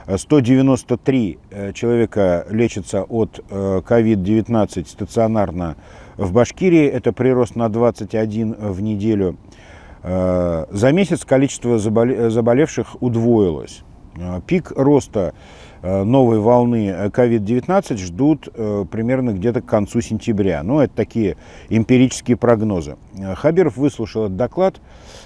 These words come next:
э, сказал, что важнее всего сейчас, э, заниматься вакцинацией и ревакцинацией. И тут же почему-то заговорил о себе, родном, дорогом. Э, рассказал, почему не видно его, э, значит, делающим, э,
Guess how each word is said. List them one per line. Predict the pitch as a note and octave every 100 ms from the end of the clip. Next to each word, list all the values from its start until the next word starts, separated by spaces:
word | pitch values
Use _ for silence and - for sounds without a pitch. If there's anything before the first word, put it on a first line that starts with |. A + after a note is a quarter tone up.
| -
э, | - -
сказал, | - C#3+ C3+ C#3+
что | - A#2+
важнее | B2+ A#2+ C#3+ C3+
всего | A2+ - B2+ B2 A#2+ G#2
сейчас, | G2+ - A2+ F#2 -
э, | F#2+ F#2 F#2+ F#2+
заниматься | F#2+ A#2+ A#2+ A2+ - G2+ F#2+
вакцинацией | G2+ - B2 A#2+ A2 F#2+ F#2 F#2
и | A2 A2
ревакцинацией. | A#2 A#2 F#2+ - A2 B2+ F3 - F3+ D#3+ - - - -
И | A2+
тут | - F3+
же | D3+
почему-то | C3 - C3 C#3+ A#2
заговорил | A2+ G#2+ A2+ B2+
о | A#2
себе, | - G#2+ G#2+
родном, | G2 G2 A#2+ G2+
дорогом. | G2+ G#2 B2 F3+ F#3 - - - -
Э, | G2 G#2
рассказал, | A2+ - C3+ C3+ B2
почему | - A2+ C3+ C3+ B2+
не | A#2 A#2
видно | A#2+ G#2 G#2
его, | F2 A2 G#2 G#2+ G2 F2 E2 -
э, | F2+ F2+ F2 E2+
значит, | F2+ F2 F2+
делающим, | E2 A2+ G2+ F#2+ E2+ - E2+ E2
э, | D#2+ E2 E2+ E2 D#2+ D2